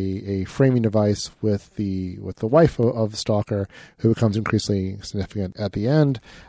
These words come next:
This one is an all-female party going into the Shimmer, uh, with Oscar Isaac's Kane playing a significant role at the, at the end, but also at, at the beginning too. Is heavily, he kinda gets his big moments at the beginning of the film.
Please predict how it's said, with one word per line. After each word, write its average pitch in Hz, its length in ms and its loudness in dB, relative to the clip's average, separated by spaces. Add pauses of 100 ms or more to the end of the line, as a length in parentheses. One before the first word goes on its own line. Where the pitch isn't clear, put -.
(100)
This 139 240 4
one 160 80 6
is 117 100 4
an 117 60 2
all-female 139 580 4
party 123 320 6
going 110 300 2
into 104 260 -4
the 98 220 -6
Shimmer, 151 480 2 (380)
uh, 123 140 8
with 113 100 4
Oscar 120 300 4
Isaac's 110 440 0
Kane 135 560 0
playing 117 260 0
a 107 60 0
significant 113 400 -4
role 107 260 0
at 185 380 -2
the, - 140 2
at 160 140 4
the 135 300 2
end, 156 200 4
but 135 80 6
also 139 340 6
at, 107 100 0
at 110 200 -4
the 104 80 -6
beginning 123 500 2
too. 131 200 2
Is 104 120 0
heavily, 110 460 0
he 120 100 -12
kinda 113 220 -6
gets 107 240 -2
his 113 280 -2 (340)
big 107 140 -4
moments 95 320 -4
at 95 80 -10
the 98 60 -14
beginning 147 380 0
of 120 80 0
the 113 60 -2
film. 117 280 -2